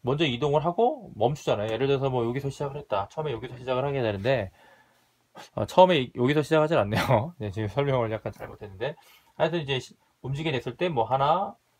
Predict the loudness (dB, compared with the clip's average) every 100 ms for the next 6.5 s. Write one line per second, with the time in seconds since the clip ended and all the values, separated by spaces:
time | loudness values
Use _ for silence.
0 | _ _ _ _ -8 -4 0 0 -2 -4
1 | _ -10 0 0 0 _ _ -20 _ _
2 | _ -8 0 2 2 2 4 6 4 2
3 | 2 6 4 4 4 4 4 4 2 2
4 | 0 0 2 2 2 0 0 2 2 2
5 | -2 -2 -2 -4 -4 -2 0 2 0 -2
6 | -4 -4 -2 -4